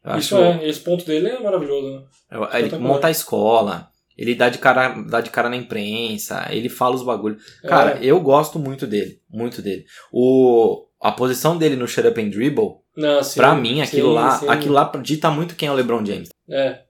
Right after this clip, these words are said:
Speaker 2: ele é, cara, ele é, ele é a figura, assim, jogador por jogador,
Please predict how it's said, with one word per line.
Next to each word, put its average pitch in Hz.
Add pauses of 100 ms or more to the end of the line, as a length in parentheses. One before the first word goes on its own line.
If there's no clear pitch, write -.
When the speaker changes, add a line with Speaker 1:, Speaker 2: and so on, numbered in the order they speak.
Speaker 2:
ele 175
é, 269
cara, 226
ele 214
é, 285
ele 269
é 311
a 339
figura, 269
assim, 156
jogador 185
por 208
jogador, 180